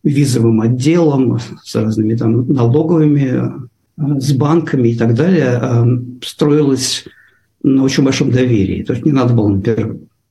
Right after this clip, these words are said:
подписывая документ, какую-то печать ставить. Б-, было достаточно просто что-то сказать, и тебе верят.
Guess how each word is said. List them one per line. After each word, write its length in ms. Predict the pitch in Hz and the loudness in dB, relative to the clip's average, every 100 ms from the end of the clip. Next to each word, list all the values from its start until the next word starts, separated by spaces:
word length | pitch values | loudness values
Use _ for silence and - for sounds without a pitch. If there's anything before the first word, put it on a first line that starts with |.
| _ | _
подписывая 500 | 143 123 113 120 113 | -2 -2 -2 0 0
документ, 380 | 117 135 147 147 | 0 2 0 0
какую-то 300 | 113 120 113 | -2 -2 -2
печать 340 | 113 - 95 | -2 -2 -4
ставить. 360 | - - - - - 127 - _ _ _ _ _ - | -6 -8 -8 -10 -10 -10 -16 _ _ _ _ _ -6
Б-, 240 | 120 123 | -2 -2
было 400 | 139 123 120 - - | 0 0 0 -4 -6
достаточно 580 | - 135 - 147 113 120 | -4 -2 -2 -2 -2 -2
просто 220 | 113 117 | -4 -4
что-то 180 | 131 113 | -4 -4
сказать, 400 | - 139 139 165 | -4 -2 -2 0
и 40 | - | -2
тебе 220 | 113 120 | -2 0
верят. 380 | 110 92 - | 0 -2 -8